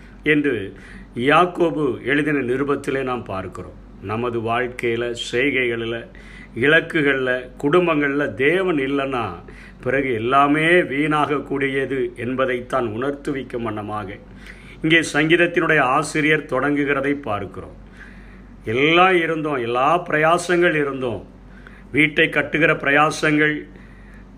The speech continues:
நகரத்தை காக்கிற பிரயாசங்கள், இவைகள் எல்லாம் இருந்த போதிலும் கூட, அதற்கு அடுத்த வசனம், "காலையிலே நேரப்பட விழித்திருந்து வருத்தத்தினுடைய அப்பத்தை நம்ம புசிக்கிறதும் விருதா" என்று சொல்லப்படும். இவைகள் எல்லாம்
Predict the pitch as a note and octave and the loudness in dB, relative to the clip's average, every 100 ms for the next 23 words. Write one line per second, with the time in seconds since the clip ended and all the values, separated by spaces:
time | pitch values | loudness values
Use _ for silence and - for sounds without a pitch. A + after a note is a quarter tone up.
0 | - - B2 C3+ E3+ E3+ F3 D3+ C#3+ D3+ | -20 -8 -2 2 2 2 0 2 2 2
1 | E3 D#3 - C3+ D#3 D#3+ E3+ D#3 D#3 C3+ | 2 0 2 4 4 2 0 0 0 2
2 | D3 C3+ A#2 C3+ E3+ G3 G3+ D#3 E3+ F3 | 2 0 0 2 4 4 2 0 0 0
3 | E3+ D#3+ D#3+ D3+ B2+ B2 A2 G#2 A2 C#3 | 0 -2 -2 -4 -4 -2 -4 -6 -4 -2
4 | C#3+ B2+ C#3 D#3+ C#3+ C#3 C#3+ C#3+ C#3+ - | 0 -2 -2 -2 -2 -4 -4 -4 -6 -10
5 | - - - A2+ B2 D3 D3 D#3 F3 F3 | -20 -18 -6 0 2 4 4 6 6 4
6 | B2 C#3+ D#3+ D#3+ E3 D#3+ C3+ D#3 D3+ D#3+ | 2 2 2 0 -2 -2 0 -2 0 0
7 | D3+ D3 D3 D3 - - - - - - | 2 0 0 -2 -8 -18 -20 -20 -18 -4
8 | A#2+ D#3+ F3 G3 F3+ F3+ F3 E3 C3+ A#2+ | 2 4 4 0 2 2 4 2 2 -2
9 | - D#3+ E3 D3 C#3+ B2+ B2+ B2 D3 C#3+ | -2 -2 0 -2 -2 -4 -6 -4 -4 -2
10 | D3+ D3 C#3+ A#2+ B2 C3+ D3 C#3 B2 A#2+ | -2 -2 -2 -2 0 2 2 0 -4 -8
11 | A2 G2 F#2+ G#2 G#2 A#2 A#2 A2 C3+ D3+ | -8 -8 -8 -10 -6 -6 -6 -6 -4 0
12 | F#3 D#3+ | 0 0